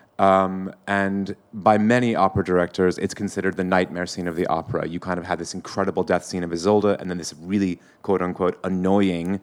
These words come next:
five minutes of everyone else coming in to die. And you get most directors saying, "Can't we just cut that?" And then she sings the Liebestode.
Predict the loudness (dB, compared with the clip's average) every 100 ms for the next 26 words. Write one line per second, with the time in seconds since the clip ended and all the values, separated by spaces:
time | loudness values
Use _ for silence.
0 | -10 -20 -4 4 4 4 2 2 2 0
1 | 0 0 0 0 -2 -4 -4 -2 -4 -4
2 | 0 4 4 2 -2 -4 -10 _ _ _
3 | -2 -2 -2 -4 0 0 0 -2 0 -2
4 | -2 -2 -6 -8 -8 -8 -6 -8 -2 -2
5 | 4 2 2 -2 -2 -2 -4 -4 -6 -6
6 | -6 -6 -4 0 0 2 -2 -2 -2 -2